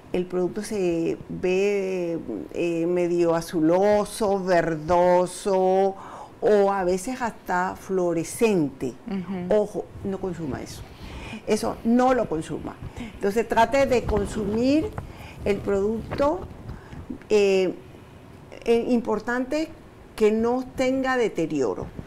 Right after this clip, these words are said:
Speaker 1: o sea,
Speaker 2: Ok.
Speaker 1: ¿no? Que no se pase de ese tiempo.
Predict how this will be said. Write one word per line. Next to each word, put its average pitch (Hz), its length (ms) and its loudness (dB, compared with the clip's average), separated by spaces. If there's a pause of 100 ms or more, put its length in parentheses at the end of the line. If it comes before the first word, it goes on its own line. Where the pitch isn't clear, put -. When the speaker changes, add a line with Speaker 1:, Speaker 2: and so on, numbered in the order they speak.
(180)
Speaker 1:
o 196 120 0
sea, 151 220 -2
Speaker 2:
Ok. 123 60 -4
Speaker 1:
¿no? 233 200 -4
Que 214 120 -2
no 214 140 0
se 269 140 -4
pase 247 360 0
de 190 120 2
ese 175 180 -6
tiempo. - 320 -8